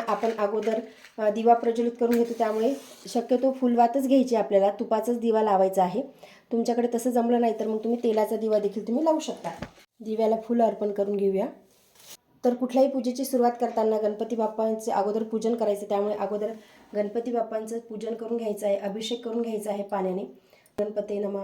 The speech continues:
"ओम ग गणपते नमः" या मंत्राचा जप तुम्ही करू शकता अभिषेक करताना. मूर्ती स्वच्छ पुसून घ्यायची आहे, ही मूर्ती पुसून घ्यायची आहे आणि त्यानंतर आपल्याला मूर्तीची स्थापना ही करून द्यायची आहे. मूर्ती स्वच्छ पुसून घेतल्याच्या नंतर थोड्याशा अक्षदा,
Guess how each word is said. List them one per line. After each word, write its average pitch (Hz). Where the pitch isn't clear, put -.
"ओम 208
ग 202
गणपते 196
नमः" 196
या 196
मंत्राचा 196
जप 196
तुम्ही 202
करू 214
शकता 214
अभिषेक 196
करताना. 175
मूर्ती -
स्वच्छ 226
पुसून 233
घ्यायची 233
आहे, 190
ही 240
मूर्ती 226
पुसून 240
घ्यायची 220
आहे 196
आणि 202
त्यानंतर 240
आपल्याला 196
मूर्तीची 196
स्थापना 190
ही 226
करून 226
द्यायची 190
आहे. 165
मूर्ती 247
स्वच्छ 254
पुसून 285
घेतल्याच्या 269
नंतर 233
थोड्याशा 226
अक्षदा, 240